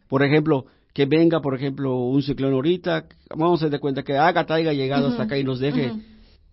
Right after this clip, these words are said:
Speaker 1: doscientos litros, luego venga otro, un, otro mal tiempo, doscientos litros en
Speaker 2: Doscientos
Speaker 1: tres días,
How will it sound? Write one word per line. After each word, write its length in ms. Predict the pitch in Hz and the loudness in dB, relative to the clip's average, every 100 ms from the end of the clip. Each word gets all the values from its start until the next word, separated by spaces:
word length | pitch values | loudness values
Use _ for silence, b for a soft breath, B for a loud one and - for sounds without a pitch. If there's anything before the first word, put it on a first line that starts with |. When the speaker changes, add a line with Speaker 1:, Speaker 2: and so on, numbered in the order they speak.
| _ | _
Speaker 1:
doscientos 640 | 127 143 139 170 165 170 139 | 2 2 4 6 6 4 0
litros, 340 | 190 214 170 | 0 -2 0
luego 220 | 156 156 | 0 2
venga 320 | 151 170 165 | 4 4 4
otro, 380 | 147 156 165 - | 4 2 0 -2
un, 120 | 170 175 | -2 0
otro 240 | 170 170 | 0 0
mal 160 | 156 151 | -2 -2
tiempo, 340 | 190 202 180 | -2 -2 -6
doscientos 640 | 160 131 135 165 165 151 | -4 -2 0 0 0 0
litros 240 | 139 156 143 | 0 -2 -2
en 80 | 131 | -4
Speaker 2:
Doscientos 40 | |
Speaker 1:
tres 200 | 147 143 | -4 -4
días, 360 | 208 208 170 | -2 -2 -2